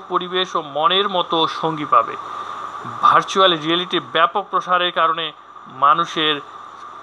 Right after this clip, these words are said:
পারস্পরিক ক্রিয়া হ্রাস পাবে এবং মনুষ্যত্বহীনতা বেড়ে যাবে, ফলে ক্রমেই মানব সমাজ বিলুপ্ত হতে থাকবে।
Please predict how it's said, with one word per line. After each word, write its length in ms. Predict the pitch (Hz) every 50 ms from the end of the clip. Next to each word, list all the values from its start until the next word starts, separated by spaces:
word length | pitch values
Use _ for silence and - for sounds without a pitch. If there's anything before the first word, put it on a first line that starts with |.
| - - - -
পারস্পরিক 560 | 165 160 180 220 214 - - - 214 208 208 - - -
ক্রিয়া 320 | - 185 196 196 185 175 170 175 175 - - - - - -
হ্রাস 260 | 127 139 151 160 - -
পাবে 300 | - 139 123 117 120 120 - -
এবং 240 | 156 165 170 185 185 180 185 - - -
মনুষ্যত্বহীনতা 920 | 135 135 147 180 233 277 254 - - - - 208 180 180 180 175 165 170 156
বেড়ে 280 | 147 127 139 147 151 147
যাবে, 220 | 139 123 117 117 - - - - - - -
ফলে 180 | - 170 175 196
ক্রমেই 400 | 190 - 180 170 165 180 208 294 359 - - - - - - - - - - -
মানব 360 | - 127 135 143 156 170 175 160 - -
সমাজ 260 | 170 160 156 156 156 151 - - - 139 131 123
বিলুপ্ত 300 | 131 170 220 240 - - 160
হতে 220 | 139 139 135 135
থাকবে। 320 | 127 120 120 - - -